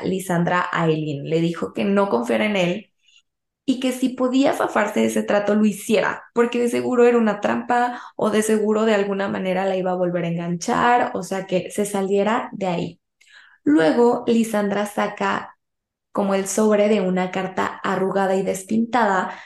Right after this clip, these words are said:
pero tenía el sello intacto, o sea, nadie la había abierto. Le dice que esa carta es de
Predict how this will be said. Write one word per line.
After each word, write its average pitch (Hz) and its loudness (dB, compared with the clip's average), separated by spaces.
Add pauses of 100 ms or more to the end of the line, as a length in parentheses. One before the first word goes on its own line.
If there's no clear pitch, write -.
(160)
pero 214 2
tenía 208 2
el 202 2
sello 202 0
intacto, 196 -2
o 175 0
sea, 185 -4
nadie 190 0
la 233 2
había 180 0
abierto. 170 -4 (640)
Le 285 2
dice 269 4
que 196 2
esa 190 -2
carta 185 -2
es 180 -2
de 180 0